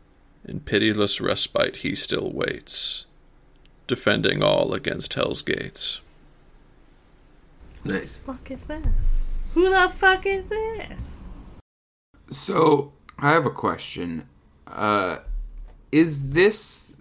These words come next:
Speaker 4: the, uh, I look at the, the f-, well, either the face carved on the wall or any of the depictions that we've seen,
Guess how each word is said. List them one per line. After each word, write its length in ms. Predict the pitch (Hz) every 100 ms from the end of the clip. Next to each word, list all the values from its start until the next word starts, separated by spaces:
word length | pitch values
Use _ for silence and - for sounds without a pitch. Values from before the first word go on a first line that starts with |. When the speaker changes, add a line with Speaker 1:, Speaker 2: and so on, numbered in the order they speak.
| -
Speaker 4:
the, 1000 | 110 107 127 135 131 123 120 117 113 104 _ _ _ _ _ _ - - - - _ -
uh, 320 | 113 117 98 - - - - -
I 60 | 110
look 280 | 113 143 143
at 100 | 139
the, 280 | 107 92 - - _ -
the 80 |
f-, 320 | 101 - - - _ _ _ -
well, 380 | 107 98 - - _ - 123 123 113
either 160 | 143
the 120 | 135 131
face 260 | 160 151
carved 280 | - 131 117
on 100 | 110
the 80 | 104
wall 240 | 98 95
or 240 | 78 104 -
any 240 | 107 107
of 120 | 98
the 80 | 98
depictions 680 | - - 107 - 101 90 -
that 160 | 80
we've 220 | 92 95 -
seen, 600 | - 95 87 85 82